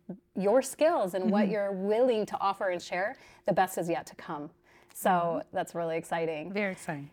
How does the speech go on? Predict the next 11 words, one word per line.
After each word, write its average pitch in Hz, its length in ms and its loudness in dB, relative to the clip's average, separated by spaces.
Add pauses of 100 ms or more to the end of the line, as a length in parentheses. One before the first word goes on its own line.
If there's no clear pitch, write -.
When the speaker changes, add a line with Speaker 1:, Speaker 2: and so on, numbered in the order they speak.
Speaker 1:
When 247 220 6
we 294 100 10
were 294 120 8
standing 233 460 4
in 196 480 0
the 185 180 2
hotel 190 420 2
lobby, 165 540 0
you 180 100 0
had 165 100 2
Speaker 2:
Mm-hmm. 160 80 -2